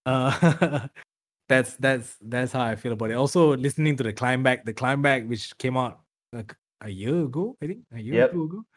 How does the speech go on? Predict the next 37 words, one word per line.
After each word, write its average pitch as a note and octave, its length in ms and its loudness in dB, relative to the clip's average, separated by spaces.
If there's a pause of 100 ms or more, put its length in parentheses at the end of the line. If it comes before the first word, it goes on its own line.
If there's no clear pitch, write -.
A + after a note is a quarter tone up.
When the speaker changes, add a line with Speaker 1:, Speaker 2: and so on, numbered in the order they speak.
(380)
Speaker 1:
Listening E3 300 4
Speaker 2:
Yep, D3 80 0
Speaker 1:
to D3+ 100 2
it D3+ 60 6
Speaker 2:
yep. G#2 140 -4
Speaker 1:
back D#3+ 200 6
again A#2+ 720 2
was G#2 240 -8
like, G2 400 -12
Speaker 2:
It's G#3 160 2
Speaker 1:
oh, G#3 80 10
Speaker 2:
a, - 80 2
it's F3+ 160 6
a - 40 4
Speaker 1:
oh B2+ 40 -4
my, A2+ 100 -6
Speaker 2:
crazy E3+ 460 8
song, B2 240 2
Speaker 1:
oh G#3+ 240 12
Speaker 2:
lah. F#2 160 2
Speaker 1:
my - 100 -10 (220)
God, F3+ 500 0
dude. G#2+ 300 -8 (160)
Oh E3+ 240 2
my A#2 240 -10
God. A#2+ 480 -4
Check F3 160 6
out F3 80 4
my D3+ 160 2
projects D#3 640 0
and C#3+ 140 0
you D3+ 260 0
see E3+ 180 -2
how C#3+ 300 0
I D#3+ 320 4
flip E3 340 -2
like C#3+ 300 0